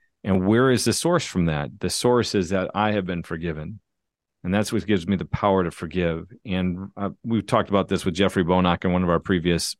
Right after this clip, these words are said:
um, Great Questions, um, episodes, but that forgiveness is so often there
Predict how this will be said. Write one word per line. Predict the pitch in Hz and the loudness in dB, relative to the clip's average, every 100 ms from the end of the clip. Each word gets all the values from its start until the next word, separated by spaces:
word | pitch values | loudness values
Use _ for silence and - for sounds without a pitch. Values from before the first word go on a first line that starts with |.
| - | -6
um, | 85 78 78 80 78 - - | -2 0 -2 -4 -8 -14 -2
Great | 95 | -2
Questions, | 85 92 87 90 82 - - | 2 0 0 0 0 -4 -4
um, | 85 80 78 78 - _ 101 | -2 0 -2 -4 -10 _ 0
episodes, | 90 98 90 85 76 | 2 2 4 2 2
but | 95 78 | -2 2
that | 92 90 | 2 2
forgiveness | - 92 98 95 101 - - _ _ _ _ _ _ | 0 2 2 2 0 0 -6 _ _ _ _ _ _
is | 92 90 | -4 0
so | 123 107 | 2 4
often | 67 95 - 95 90 85 85 - _ _ - | 4 2 2 0 2 -2 -6 -14 _ _ -12
there | 85 90 101 101 95 90 | -2 2 4 6 4 2